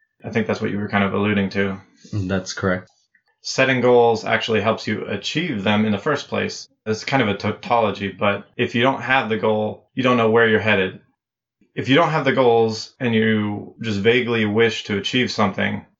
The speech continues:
Speaker 1: hoping for success is kind of like hoping to achieve success randomly.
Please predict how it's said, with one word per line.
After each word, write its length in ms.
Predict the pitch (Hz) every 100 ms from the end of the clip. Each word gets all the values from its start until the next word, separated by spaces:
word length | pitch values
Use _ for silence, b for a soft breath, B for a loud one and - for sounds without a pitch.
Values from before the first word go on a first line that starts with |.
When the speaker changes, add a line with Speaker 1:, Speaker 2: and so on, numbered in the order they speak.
| -
Speaker 1:
hoping 320 | 147 147 123
for 140 | -
success 520 | 110 104 - 127 113 110
is 140 | 98
kind 220 | - 123
of 80 | 110
like 320 | 104 101 - _
hoping 420 | 120 143 143 127 113
to 320 | - 104 98
achieve 360 | 110 - 123
success 500 | 110 107 - 110 101
randomly. 640 | - 98 107 98 95 95